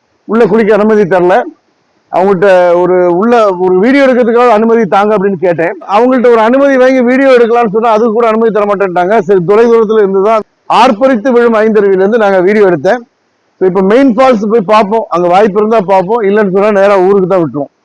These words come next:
ஏன்னா காலையில நேரத்தோட வந்தாச்சு, தொண்டை வேற கட்டி கரகரன்னு இருக்கு, கட்டி போச்சு. ஏன்னா so நேரா ஊருக்கு போயிடலாமா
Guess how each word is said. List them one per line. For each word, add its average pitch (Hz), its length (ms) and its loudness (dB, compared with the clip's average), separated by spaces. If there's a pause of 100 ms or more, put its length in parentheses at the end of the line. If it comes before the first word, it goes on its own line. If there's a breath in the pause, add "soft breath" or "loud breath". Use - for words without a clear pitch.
(240)
ஏன்னா 190 160 -2
காலையில 208 440 2
நேரத்தோட 220 280 0 (100)
வந்தாச்சு, 208 400 -2 (480)
தொண்டை 220 240 0
வேற 226 160 4
கட்டி 196 220 0
கரகரன்னு 190 540 0
இருக்கு, 170 160 -2
கட்டி 180 200 -4
போச்சு. 160 420 -4 (200)
ஏன்னா 170 340 -2 (480)
so 208 240 0 (340)
நேரா 214 260 2
ஊருக்கு 226 360 0
போயிடலாமா 214 600 0